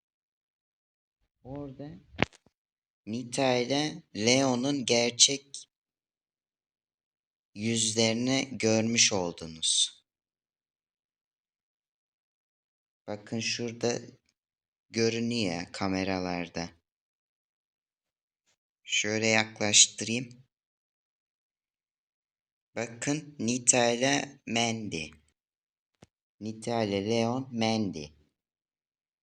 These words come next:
Güvenlikte kovalıyor. Leon şeker çaldığı için. Şurada da Poco var. Poco. Şu şapkalı var ya, insanlar dizilmiş.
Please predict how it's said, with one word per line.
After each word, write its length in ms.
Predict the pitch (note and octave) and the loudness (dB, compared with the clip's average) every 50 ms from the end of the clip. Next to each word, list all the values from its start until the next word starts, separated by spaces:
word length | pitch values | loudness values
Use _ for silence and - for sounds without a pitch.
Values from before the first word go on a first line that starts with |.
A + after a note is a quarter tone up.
| _ _ _ | _ _ _
Güvenlikte 760 | G2+ G#2 G#2+ G#2+ A2 A2+ A2+ A#2 A#2 A#2 A#2 - B2 C3 C3 | -4 -2 0 0 0 0 -2 -4 -4 -6 -6 -4 -4 -4 -4
kovalıyor. 800 | - - A2+ G#2+ G#2 G#2 G#2 G2+ G#2 A2 G2+ E2 D#2 D2 C#2+ C#2 - _ _ _ _ _ _ _ _ _ _ _ _ _ _ _ _ _ _ _ _ _ _ _ _ _ _ - | -4 -4 -2 -2 0 0 -2 -2 -2 -4 -4 -4 -4 -6 -10 -12 -16 _ _ _ _ _ _ _ _ _ _ _ _ _ _ _ _ _ _ _ _ _ _ _ _ _ _ -4
Leon 340 | F#2+ G2+ G#2 G#2+ G#2+ G#2 G#2 | -2 0 0 0 0 0 2
şeker 580 | G#2 - - G2+ G2 - - G#2 G2+ G2+ G2+ - | 4 6 6 4 2 -2 -2 -2 -2 -2 0 0
çaldığı 460 | - G#2 G2 F2+ F2 E2+ D#2 D#2 E2 | 0 2 0 -2 -6 -8 -10 -12 -14
için. 540 | D#2+ D#2 - - - - B2+ B2 B2+ B2 _ _ _ _ _ _ _ _ _ _ _ _ _ _ _ _ _ _ _ _ _ _ _ _ _ _ | -12 -10 -4 -2 -2 -2 -2 -4 -14 -20 _ _ _ _ _ _ _ _ _ _ _ _ _ _ _ _ _ _ _ _ _ _ _ _ _ _
Şurada 460 | - - - A2+ A#2 A2+ B2 B2 A#2 | -6 -4 -4 -4 -2 0 0 0 2
da 160 | C3 C3 C3 | 0 -2 0
Poco 440 | - B2+ A#2+ A#2+ - - G#2 F2 D#2 | 2 0 0 0 0 0 0 0 -2
var. 560 | D2+ D2 D2 D#2 - - - - - - _ _ _ _ _ _ _ _ _ _ _ _ _ _ _ _ _ _ _ _ _ _ _ _ | -4 -8 -2 4 6 6 6 6 4 -14 _ _ _ _ _ _ _ _ _ _ _ _ _ _ _ _ _ _ _ _ _ _ _ _
Poco. 480 | - G#2+ G2 - - - - D2 D2 D2+ - _ _ _ _ _ _ _ _ _ _ _ _ _ _ | -8 -8 -8 -8 -10 -12 -12 -12 -12 -12 -18 _ _ _ _ _ _ _ _ _ _ _ _ _ _
Şu 200 | - - - G#2+ | -6 -2 2 4
şapkalı 680 | - - - G#2+ G#2 - - - - A2+ A2 A2 A#2 | 6 6 6 4 2 -6 -6 -2 0 0 2 2 0
var 220 | B2 C#3 C#3 C3+ A2 | 0 2 2 2 2
ya, 300 | F#2+ E2+ D#2+ D#2 D#2+ D#2+ D2+ _ _ _ _ _ _ _ _ _ _ _ _ _ | 0 0 -2 -4 -6 -10 -14 _ _ _ _ _ _ _ _ _ _ _ _ _
insanlar 840 | - G2+ G2+ G2+ - - - G#2 G#2 G#2 G#2 G#2 G#2 G#2 G2+ G2+ G2+ | -8 -4 -2 2 2 2 2 0 -2 -4 -4 -2 -2 -2 -2 -2 0
dizilmiş. 1000 | G#2 G#2 - - G#2 G2 G2 G2+ G#2+ A#2+ C#3 - - - - - - - _ | 2 4 6 6 6 4 0 -4 0 4 8 10 10 10 10 8 4 -2 _